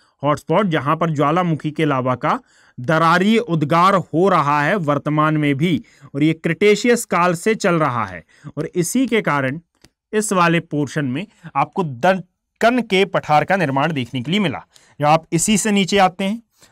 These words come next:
तो इसी से नीचे हमें देखने के लिए मिलता है basically यह है कर्नाटक प्लेट्यू या फिर कर्नाटक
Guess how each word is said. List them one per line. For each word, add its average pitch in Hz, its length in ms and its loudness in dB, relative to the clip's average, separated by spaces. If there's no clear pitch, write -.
तो 160 60 -2
इसी 165 340 0
से 202 220 0
नीचे 180 440 0
हमें 156 300 -2
देखने 143 320 -4
के 143 80 -8
लिए 143 100 -2
मिलता 131 260 -4
है 135 80 -2
basically 123 480 -8
यह 156 220 0
है 175 100 0
कर्नाटक 143 760 -2
प्लेट्यू 143 340 -2
या 175 160 2
फिर 180 160 -4
कर्नाटक 135 540 -2